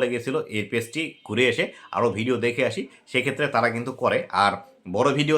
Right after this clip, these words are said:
থেকে যারা ফলোয়ার হয়, তারা কিন্তু নোটিফিকেশানটি খুব সহজে on করে রাখতে পারে আপনার Facebook পেজের। সেই ক্ষেত্রে আপনার বেশি বেনিফিট আসবে বড় ভিডিও আপলোড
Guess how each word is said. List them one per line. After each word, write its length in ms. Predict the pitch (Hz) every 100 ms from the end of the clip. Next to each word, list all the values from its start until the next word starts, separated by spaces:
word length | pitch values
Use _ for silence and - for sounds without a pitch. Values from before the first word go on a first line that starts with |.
| 151
থেকে 180 | 123 139 - _ -
যারা 180 | 113 110 - - _ - -
ফলোয়ার 320 | 120 143 151 123
হয়, 120 | 131
তারা 140 | 127 131
কিন্তু 200 | 131 120 160 - _ 92
নোটিফিকেশানটি 640 | 131 147 156 156 160 143 156
খুব 120 | 147 - 127
সহজে 280 | 131 120 - - _ -
on 80 | 131 156
করে 120 | 160 131
রাখতে 200 | 113 - 101
পারে 120 | 104 104
আপনার 220 | 107 101
Facebook 280 | 101 98 98 -
পেজের। 240 | 98 123 - - -
সেই 140 | 127 131
ক্ষেত্রে 220 | 143 196 - - -
আপনার 220 | 110 120 165 - _ 90 120
বেশি 180 | 120 175 123
বেনিফিট 320 | 131 123 113 107
আসবে 200 | 101 160 - _ -
বড় 140 | 196 117 98
ভিডিও 180 | 110 - -
আপলোড 240 | 107 110